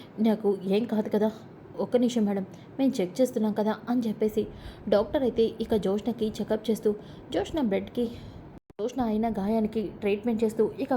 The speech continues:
కట్టు కడుతూ ఉంటుంది. ఇంకా ఒక పక్కన పారిజాతం కూడా టెన్షన్ పడుతూ ఉంటుంది. ఇంతలోకే డాక్టర్ బయటికి వస్తుంది. "డాక్టర్, పేషెంట్కి ఏం పర్వాలేదు కదా?" "ఏం పర్వాలేదు,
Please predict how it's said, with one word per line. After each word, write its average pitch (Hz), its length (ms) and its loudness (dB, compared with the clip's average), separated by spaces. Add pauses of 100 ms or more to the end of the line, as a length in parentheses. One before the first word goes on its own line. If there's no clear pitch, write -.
కట్టు 175 220 -4
కడుతూ 220 300 2
ఉంటుంది. 214 340 2 (380)
ఇంకా 294 220 2
ఒక 262 140 0
పక్కన 214 340 0 (460)
పారిజాతం 220 560 2
కూడా 214 220 2 (240)
టెన్షన్ 277 380 0
పడుతూ 208 260 4
ఉంటుంది. 214 340 4 (400)
ఇంతలోకే 214 540 2
డాక్టర్ 196 360 2
బయటికి 202 320 -2
వస్తుంది. 214 320 2 (280)
"డాక్టర్, 202 320 0 (240)
పేషెంట్కి 262 440 0
ఏం 220 120 4
పర్వాలేదు 214 480 0
కదా?" 220 200 0 (640)
"ఏం 220 180 6
పర్వాలేదు, 208 500 2